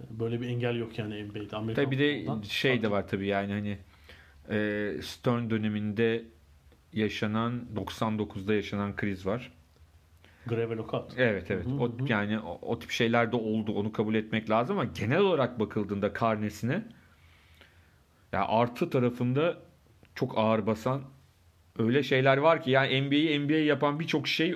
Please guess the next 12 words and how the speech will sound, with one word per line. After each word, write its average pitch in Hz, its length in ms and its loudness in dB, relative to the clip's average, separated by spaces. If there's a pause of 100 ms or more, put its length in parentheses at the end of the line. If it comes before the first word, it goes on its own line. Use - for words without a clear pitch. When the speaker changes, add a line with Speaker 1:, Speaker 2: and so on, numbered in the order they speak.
(140)
Speaker 2:
bakıyorsun 139 720 0 (300)
David 135 220 2
Stern 131 380 2
döneminde 110 380 0
olmuş 92 440 -2 (320)
ve 117 40 0
onun 113 240 2
kararlarıyla 104 680 0
Speaker 1:
Evet. 92 80 -2
Speaker 2:
olmuş. 90 300 -10
Speaker 1:
Ya 107 160 -6
çünkü 139 460 -2